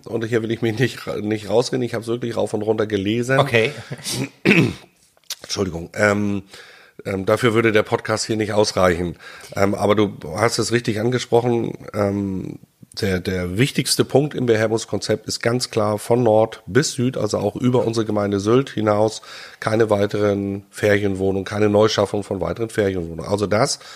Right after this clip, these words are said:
Speaker 1: was heute hier ist, das ist mehr als genug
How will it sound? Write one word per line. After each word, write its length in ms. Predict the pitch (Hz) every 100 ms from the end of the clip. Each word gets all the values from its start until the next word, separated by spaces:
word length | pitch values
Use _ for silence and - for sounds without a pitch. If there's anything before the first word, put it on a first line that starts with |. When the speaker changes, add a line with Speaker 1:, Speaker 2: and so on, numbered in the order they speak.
| - -
Speaker 1:
was 160 | - -
heute 260 | 104 117
hier 360 | 95 110 107 98 - - - - - - -
ist, 500 | 156 185 - - -
das 200 | 110 107 -
ist 240 | - -
mehr 200 | 113 123
als 220 | 113 104
genug 480 | - 117 175 202 -